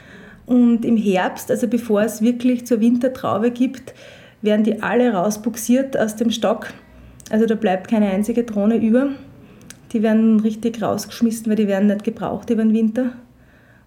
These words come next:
Und bei uns ist es so, da sind sehr viele Hecken, Sträucher vor den, vor den Bienenstöcken. Das ist voll mit Meisen und die warten nur drauf, dass die ganzen Drohnen vor dem Stock landen und die haben ja keine Chance, also die werden nicht mehr reingelassen.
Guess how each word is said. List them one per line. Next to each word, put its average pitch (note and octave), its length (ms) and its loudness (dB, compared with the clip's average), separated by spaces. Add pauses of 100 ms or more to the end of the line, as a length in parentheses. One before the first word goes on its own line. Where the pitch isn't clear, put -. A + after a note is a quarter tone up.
Und A3 260 0
bei A3+ 80 2
uns B3 260 4
ist C4+ 60 -4
es C4 160 0
so, B3 80 2
da A3+ 100 0
sind A3+ 180 0
sehr G#3 260 0
viele A#3 260 0
Hecken, B3+ 600 -2 (340)
Sträucher G#3 720 -2
vor G#3 300 -2
den, A#3+ 580 2
vor G#3 160 -2
den A#3 160 2
Bienenstöcken. A#3+ 800 0 (600)
Das A3 140 -2
ist A#3+ 140 0
voll F#3 240 -2
mit A#3+ 180 2
Meisen G#3 600 0 (520)
und A#3 380 0
die A3 120 -2
warten G3 460 2
nur A#3+ 100 4
drauf, G#3 460 -2
dass G#3+ 500 -4 (360)
die A3 60 -2
ganzen G#3 460 -2
Drohnen A3 560 0
vor G3+ 260 -4
dem A3+ 140 -2
Stock - 420 -6
landen G3+ 340 0
und A#3 120 4
die A#3+ 60 4
haben A#3 100 4
ja A3+ 60 4
keine G#3+ 300 0
Chance, G#3+ 360 0
also A3+ 120 0
die A3 100 0
werden G#3+ 160 4
nicht A#3 240 2
mehr A3 120 0
reingelassen. F#3+ 720 -2